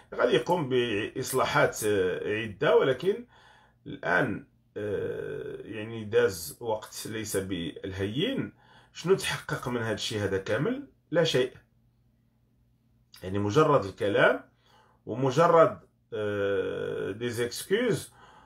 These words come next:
وفي ما تيخرج يتكلم معنا السي عزيز أخنوش أو كيتكلم معنا الناطق الرسمي باسم الحكومة السيد بيتاس،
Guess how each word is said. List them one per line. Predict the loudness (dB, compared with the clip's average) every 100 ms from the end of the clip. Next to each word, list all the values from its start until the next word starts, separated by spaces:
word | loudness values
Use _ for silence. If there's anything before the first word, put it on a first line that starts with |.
| -20 -20 _
وفي | -6 -4 -2 -4 -6 -2 0
ما | 4 2
تيخرج | 2 -2 -2 -4
يتكلم | -8 -8 -6 -4 -2
معنا | -2
السي | -4 -2 0
عزيز | 0 -2 -6
أخنوش | -8 -6 0 0 0
أو | -2 -2 -2
كيتكلم | -8 -10 -10 -6 -4 -4
معنا | -2 0 0
الناطق | -2 0 -2 -4 -6
الرسمي | -6 -4 -6
باسم | -6 -8 -10 -10
الحكومة | -8 -10 -8 -4 0 0
السيد | 0 -4 -4 -4 -6 -6
بيتاس، | -6 -4 -4 -6 0 2 2 0